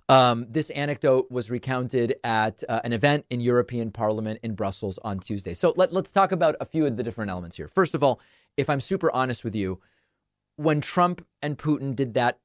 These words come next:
kind of press, uh, that public event in Helsinki,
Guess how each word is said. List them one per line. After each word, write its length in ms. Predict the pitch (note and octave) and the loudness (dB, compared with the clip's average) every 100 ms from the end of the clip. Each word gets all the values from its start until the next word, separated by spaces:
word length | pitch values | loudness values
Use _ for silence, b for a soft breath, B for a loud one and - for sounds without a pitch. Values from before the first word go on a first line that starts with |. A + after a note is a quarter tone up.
| - | -6
kind 140 | C#3 | -6
of 80 | A2 | -4
press, 420 | - C3+ - - | 0 0 0 -10
uh, 200 | A#2 G2+ | -8 -6
that 160 | B2 - | -6 -2
public 320 | C#3+ D3+ D3+ | 0 2 0
event 320 | A#2 C3 C3 | 2 0 -2
in 140 | - A#2+ | -6 -2
Helsinki, 560 | A#2+ G#2+ B2 G#2+ F#2+ | -2 -2 -4 -4 -8